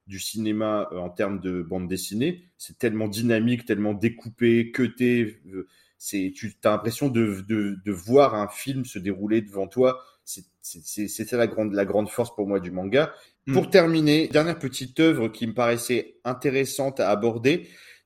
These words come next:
Speaker 1: c'est que donc entre Manol et Prophétie, il y a eu six ans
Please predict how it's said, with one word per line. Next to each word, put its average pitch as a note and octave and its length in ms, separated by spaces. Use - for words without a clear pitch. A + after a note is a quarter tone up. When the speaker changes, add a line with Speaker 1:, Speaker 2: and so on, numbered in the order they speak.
Speaker 1:
c'est C3+ 200
que - 100
donc G#2 380
entre B2+ 500
Manol C#3+ 580
et G#2 120
Prophétie, A#2+ 800
il G#2+ 60
y A2 40
a - 20
eu A#2 100
six C#3+ 400
ans F3+ 320